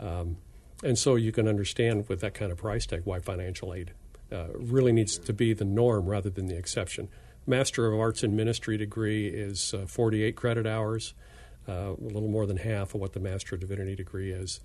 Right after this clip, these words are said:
Uh, the Master of Arts in Counseling is, is, uh, sixty hours. So, uh, th-, they vary in length, but they also vary in purpose. And the Master of Divinity degree, the reason it's the standard is because it provides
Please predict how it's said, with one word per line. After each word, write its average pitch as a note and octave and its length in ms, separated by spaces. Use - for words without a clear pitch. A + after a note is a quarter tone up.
Uh, F2+ 160
the G2+ 100
Master G2 320
of G2+ 80
Arts F2 180
in A#2 80
Counseling F2+ 460
is, - 380
is, - 400
uh, F#2 240
sixty - 440
hours. F2 300
So, F2+ 240
uh, G#2 120
th-, C3+ 160
they B2+ 180
vary A2 380
in G2+ 100
length, G2 320
but A2 120
they A#2 80
also G#2+ 260
vary G#2 320
in G#2 120
purpose. - 500
And A2 100
the G#2+ 40
Master C#3+ 300
of A#2+ 40
Divinity A#2+ 380
degree, G#2 340
the G#2 80
reason A#2 300
it's A2 160
the A2+ 100
standard B2+ 500
is G2+ 180
because G#2 380
it - 220
provides G#2 720